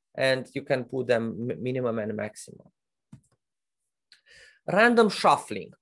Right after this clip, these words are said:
So you are given an array and you are asked, "Give me a permutation of this array, a random permutation." This is also simple. What you can do is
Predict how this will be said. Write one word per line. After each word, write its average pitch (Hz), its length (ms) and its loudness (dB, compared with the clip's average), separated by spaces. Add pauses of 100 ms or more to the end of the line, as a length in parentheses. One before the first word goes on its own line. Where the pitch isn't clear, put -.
(200)
So - 520 4 (380)
you 185 140 4
are 208 100 8
given 233 400 2
an 170 140 4
array 180 500 2
and 170 320 -4
you 170 80 0
are 165 100 4
asked, 175 380 0 (720)
"Give 202 200 -2
me 190 140 0
a 170 40 0
permutation 156 800 -2
of 120 100 -4
this 127 240 -6
array, 113 380 -2
a 123 120 0
random 139 400 4
permutation." 113 720 -6 (800)
This 220 160 -2
is 220 120 0
also 165 320 4
simple. - 420 -8 (480)
What 170 200 4
you 165 80 2
can 131 280 -2
do 233 240 0 (160)
is 160 600 0